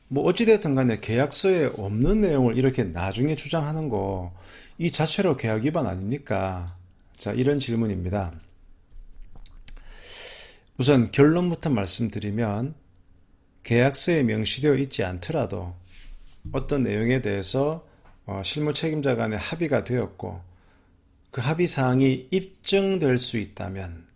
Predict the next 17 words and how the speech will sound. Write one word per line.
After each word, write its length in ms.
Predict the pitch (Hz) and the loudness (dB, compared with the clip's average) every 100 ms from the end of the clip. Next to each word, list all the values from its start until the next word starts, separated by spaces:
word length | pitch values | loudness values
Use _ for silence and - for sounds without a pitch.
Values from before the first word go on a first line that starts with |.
| _ | _
이게 220 | 127 117 | -2 -2
중요해요. 580 | 120 104 95 90 95 113 123 - - | -4 -8 -6 -6 -6 -8 -10 -18 -16
그 120 | - | -8
합의 240 | 123 175 180 | -2 0 0
사항이 500 | 147 127 127 127 123 | 2 2 4 2 0
입증될 680 | 185 185 - 190 190 175 156 | -4 -6 -4 -2 2 2 2
수 160 | - 143 | 2 0
있다면 580 | 127 127 123 139 175 175 - - | 0 0 2 0 0 -6 -10 0
그 360 | 127 127 127 110 | 4 4 2 -2
내용은 540 | 104 104 117 113 147 - - - | -2 0 0 0 -2 -6 -20 -20
계약의 400 | - 117 117 131 | -2 2 4 6
내용이 380 | 127 104 104 113 | 4 2 2 0
되어서 480 | 113 110 98 127 123 | 0 -2 0 0 -2
당사자를 500 | 98 90 107 113 110 | -4 -4 -2 -2 -2
구속할 420 | 113 123 120 113 | -4 -4 -2 -4
수가 300 | 104 110 113 - | -6 -4 -6 -6
있습니다. 680 | 123 - - 135 110 95 82 | 0 2 2 0 -2 -4 -10